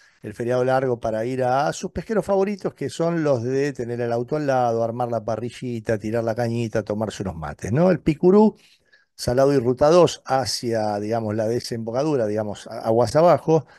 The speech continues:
del puente, muy visitado, fin de semana, eh, con mucha presencia de pescadores, pero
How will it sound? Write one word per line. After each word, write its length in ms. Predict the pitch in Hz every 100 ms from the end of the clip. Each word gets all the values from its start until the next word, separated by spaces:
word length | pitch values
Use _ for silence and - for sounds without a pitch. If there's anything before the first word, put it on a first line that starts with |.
| _ -
del 160 | 113
puente, 480 | 110 170 135 127 151
muy 220 | 151 165
visitado, 680 | 139 120 - 117 170 151 131 104
fin 160 | 117
de 80 | 110
semana, 560 | - 120 139 127 113 - _ _ _ _ _ _
eh, 240 | - - -
con 160 | - 104
mucha 280 | 117 120 107
presencia 400 | 104 - 120 110
de 60 | 101
pescadores, 520 | 104 - 143 180 180 -
pero 440 | 175 208 240 -